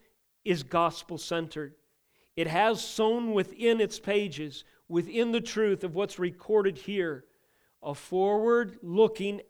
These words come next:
expectation of the judgment that Messiah, Jesus Christ, would take on our behalf. Finally, this morning, intercession and atonement. The closing chapters of David's reign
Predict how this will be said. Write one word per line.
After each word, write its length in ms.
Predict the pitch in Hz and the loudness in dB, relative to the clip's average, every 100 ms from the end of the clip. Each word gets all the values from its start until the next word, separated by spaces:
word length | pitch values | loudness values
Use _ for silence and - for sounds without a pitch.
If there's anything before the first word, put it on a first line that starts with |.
| - | -2
expectation 1120 | 208 - - 220 220 214 208 - 165 147 160 _ _ _ _ | -2 -4 -2 -2 0 0 0 -2 -4 -6 -8 _ _ _ _
of 180 | 160 139 | -10 -6
the 80 | 151 | -6
judgment 580 | 131 180 180 151 143 - _ | -2 0 0 -2 -8 -10 _
that 180 | 147 170 | -10 -6
Messiah, 540 | 156 - 170 151 135 | -8 -4 -2 0 -2
Jesus 420 | 139 156 151 156 - | -6 -10 -10 -12 -8
Christ, 480 | 170 143 123 - _ _ _ _ - | -6 -6 -8 -18 _ _ _ _ -14
would 160 | 139 | -14
take 400 | - 147 131 - _ _ _ | -4 -4 -4 -10 _ _ _
on 240 | 131 131 127 | -8 -6 -6
our 460 | 131 131 120 107 113 _ _ _ | -6 -6 -6 -10 -18 _ _ _
behalf. 680 | 139 117 117 107 113 - _ _ _ _ _ _ _ _ _ _ _ _ _ _ _ | -10 -8 -8 -10 -16 -20 _ _ _ _ _ _ _ _ _ _ _ _ _ _ _
Finally, 380 | 151 151 156 156 | -4 0 0 0
this 240 | 147 143 156 | -2 -4 -6
morning, 420 | 156 165 170 180 _ _ _ _ | -4 -4 -6 -8 _ _ _ _
intercession 680 | 156 151 147 - 156 147 160 | -12 -8 -10 -4 -4 -4 -8
and 180 | 151 143 | -8 -8
atonement. 500 | 135 139 143 135 113 - _ _ _ _ _ | -8 -8 -8 -8 -12 -16 _ _ _ _ _
The 80 | 147 | -4
closing 440 | 185 220 180 196 | 2 2 2 -4
chapters 580 | - 196 196 208 214 170 | 4 4 4 0 -4 -4
of 120 | 139 | -2
David's 380 | 175 190 180 143 | 2 2 0 -2
reign 400 | 185 196 214 | -2 -2 -4